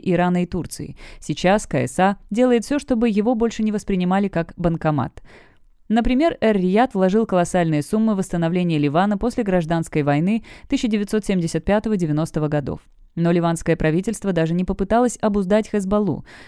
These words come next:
Саудовская Аравия больше не может продолжать платить Ливану миллиарды утром и получать оскорбления по ночам.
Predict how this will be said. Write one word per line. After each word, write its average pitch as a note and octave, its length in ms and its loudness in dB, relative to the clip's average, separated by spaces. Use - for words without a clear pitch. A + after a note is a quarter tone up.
Саудовская F#3 560 2
Аравия G#3 300 4
больше F#3+ 260 0
не F3+ 100 0
может A3 320 -2
продолжать G3 540 0
платить C#3+ 380 -2
Ливану F3 320 0
миллиарды D#3+ 560 2
утром G#3 360 0
и A#3 60 -2
получать A3+ 480 0
оскорбления F3 640 0
по E3 120 -4
ночам. D3+ 440 -4